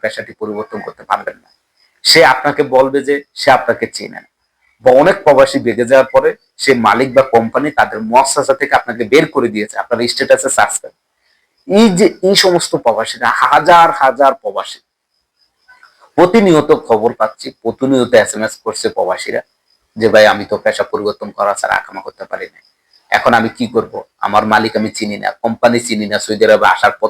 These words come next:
থেকে।" এই যে সমস্যাটা, এই কারণে হাজার হাজার প্রবাসী ভাই তারা অবৈধ হয়ে যাচ্ছে, কেননা সে ইকামা করতে পারবে না এবং কি কফলও হতে পারবে না, যার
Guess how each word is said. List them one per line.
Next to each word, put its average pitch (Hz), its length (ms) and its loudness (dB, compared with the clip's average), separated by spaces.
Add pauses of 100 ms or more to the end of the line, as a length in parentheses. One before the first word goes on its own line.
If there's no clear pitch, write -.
(140)
থেকে।" - 220 -20 (1400)
এই 226 200 8 (100)
যে - 100 8
সমস্যাটা, 107 560 -6 (340)
এই 226 260 4
কারণে 160 360 2 (200)
হাজার 117 360 4
হাজার 117 220 0
প্রবাসী 104 460 -4
ভাই 117 180 2 (580)
তারা 113 140 4 (140)
অবৈধ 135 260 4
হয়ে 104 220 0
যাচ্ছে, - 280 -12 (260)
কেননা 147 300 2
সে 156 200 -2 (300)
ইকামা 196 340 2
করতে 165 280 -2
পারবে 113 320 0
না 143 120 -4 (240)
এবং 202 140 2 (100)
কি 110 100 -10 (560)
কফলও 190 400 6
হতে 131 180 -4
পারবে 107 380 -2
না, - 60 -20 (880)
যার 117 300 2